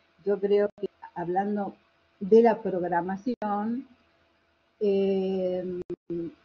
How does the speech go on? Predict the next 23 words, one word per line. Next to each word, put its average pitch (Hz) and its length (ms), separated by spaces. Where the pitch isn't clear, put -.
es 247 220
un 247 120
delirio 220 580
en 202 80
este 226 220
momento 220 520
pensar 226 400
que 214 80
se 202 160
puede 208 340
dar 196 220
todo, 190 380
por 190 220
ejemplo, 170 680
¿no? 208 400
Es 190 140
decir, 196 420
cómo 208 260
hay 202 120
que - 140
elegir 202 340
temas 214 340
relevantes, 214 1080